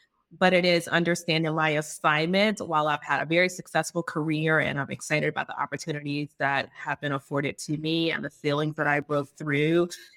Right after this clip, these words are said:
it's just something to be said about the purpose that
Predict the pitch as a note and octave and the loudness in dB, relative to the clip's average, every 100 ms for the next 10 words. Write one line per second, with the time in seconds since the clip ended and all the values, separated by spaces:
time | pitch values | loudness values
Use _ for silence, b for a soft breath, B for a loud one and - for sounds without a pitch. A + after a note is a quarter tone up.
0 | - E3+ - F3 - E3 E3+ F3+ F#3 F3+ | 0 0 2 -6 2 2 4 0 0 -2
1 | D#3+ - - D3+ D3+ D3 D3 D3 C#3+ C3+ | -2 -2 0 4 4 2 0 0 0 -2
2 | - - D3+ - C3+ C3 E3+ G#3+ C4 C#4 | -4 -6 -6 -4 -4 0 2 4 2 -2
3 | - G3 | -10 -14